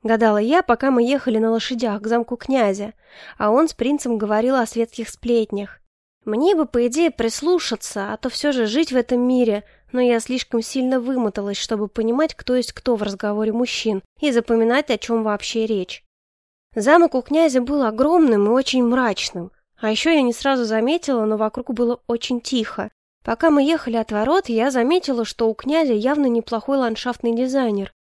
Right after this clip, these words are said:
Выглядело все очень круто. Идеально подстриженный газон, также идеально подстриженные деревья, кустарники.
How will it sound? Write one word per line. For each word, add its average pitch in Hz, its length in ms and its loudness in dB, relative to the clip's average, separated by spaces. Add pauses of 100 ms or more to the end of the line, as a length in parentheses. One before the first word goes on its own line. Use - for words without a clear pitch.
(140)
Выглядело 240 500 0
все 240 200 -4
очень 247 300 -2
круто. 240 400 -4 (420)
Идеально 247 440 2
подстриженный 226 640 -2
газон, 214 640 0
также 247 320 -4
идеально 233 360 -2
подстриженные 220 760 -4
деревья, 226 500 0
кустарники. 233 880 0